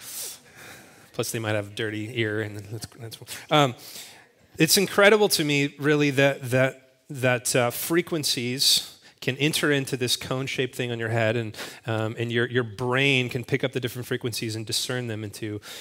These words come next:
into language. Uh, the ear, the human ear, can be trained. Did you know that?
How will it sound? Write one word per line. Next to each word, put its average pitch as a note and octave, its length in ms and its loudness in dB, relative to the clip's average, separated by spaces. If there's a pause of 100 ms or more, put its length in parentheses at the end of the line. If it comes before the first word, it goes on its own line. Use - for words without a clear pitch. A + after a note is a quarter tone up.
(160)
into A#2 220 -6
language. A2+ 580 -2 (320)
Uh, C3 140 2
the C#3+ 240 2
ear, E3 360 8
the C#3+ 60 6
human F#3+ 400 2
ear, C3+ 400 2 (640)
can C#3+ 140 0
be C3 100 2
trained. A#2+ 560 -2 (180)
Did A#2 140 -8
you G#2+ 80 -6
know A2+ 120 -6
that? C3+ 180 -2